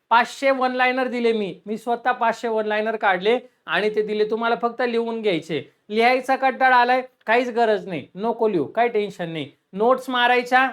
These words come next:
अजिबात मारायच्या नाही, कशाला पैसे वेस्ट करायचे? दररोज हेडफोन टाकून ते प्रश्न ऐकायचे,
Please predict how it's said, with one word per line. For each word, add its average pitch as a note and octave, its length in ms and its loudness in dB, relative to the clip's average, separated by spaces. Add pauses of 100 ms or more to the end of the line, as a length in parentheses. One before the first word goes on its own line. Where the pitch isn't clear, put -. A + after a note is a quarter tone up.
अजिबात G#3+ 460 0
मारायच्या F3 460 -4
नाही, D3+ 120 -6
कशाला A3 380 -2
पैसे A3+ 320 -4
वेस्ट F3 280 -6
करायचे? D#3+ 460 -2 (240)
दररोज A#3+ 600 4
हेडफोन A3+ 380 0
टाकून A3 360 0
ते A3 60 -2
प्रश्न G#3 360 -4
ऐकायचे, D#3+ 560 -4